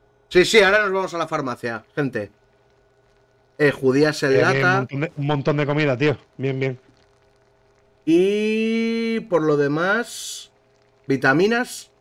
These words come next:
Speaker 1: Mira, las medicinas las podemos dejar aquí, en este estante, tío.
Speaker 2: Las vitaminas las he puesto en el cuarto baño de abajo.
Speaker 1: No, aquí.
Speaker 2: Todas. Es que ahí no da,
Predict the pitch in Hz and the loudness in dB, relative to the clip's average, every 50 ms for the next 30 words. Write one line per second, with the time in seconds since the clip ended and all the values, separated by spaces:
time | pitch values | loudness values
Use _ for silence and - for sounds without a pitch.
0 | _ _ _ _ - 180 190 180 165 156 147 165 165 160 160 151 - 240 262 269 | _ _ _ _ 2 4 4 4 4 2 0 -2 -4 -4 -4 -6 -4 -2 0 0
1 | 240 196 - - 180 190 220 220 202 196 - 214 226 214 170 147 - 143 127 117 | 0 0 -2 -2 -2 -2 -2 -2 -4 -4 -2 -2 0 0 -2 -2 -4 -4 -4 -4
2 | 135 143 - 175 156 - - 117 104 98 98 101 98 107 110 104 92 - _ _ | -4 -6 -8 -8 -8 -8 -8 -10 -10 -10 -12 -12 -10 -10 -10 -10 -10 -12 _ _
3 | _ _ _ _ _ _ _ _ _ _ _ _ _ - 165 160 151 160 147 160 | _ _ _ _ _ _ _ _ _ _ _ _ _ -2 0 0 2 2 2 2
4 | 165 180 196 208 208 208 202 214 208 208 214 214 185 190 175 165 180 170 170 170 | 2 4 4 4 4 4 4 2 0 0 -2 -2 0 0 0 0 0 0 2 2
5 | 165 156 143 127 120 - 120 - _ _ _ - 156 156 135 120 104 120 - 160 | 2 2 2 2 0 -4 -8 -14 _ _ _ -2 0 2 2 2 0 0 0 0
6 | 151 139 127 - - _ _ _ _ _ _ _ _ _ _ _ _ _ _ _ | 0 0 -2 -2 -6 _ _ _ _ _ _ _ _ _ _ _ _ _ _ _
7 | _ _ _ _ _ _ _ _ _ _ _ _ _ _ _ _ _ _ _ - | _ _ _ _ _ _ _ _ _ _ _ _ _ _ _ _ _ _ _ -8
8 | 160 - 196 185 196 196 202 185 180 175 160 131 - | -4 0 2 2 4 4 4 4 4 4 2 0 -4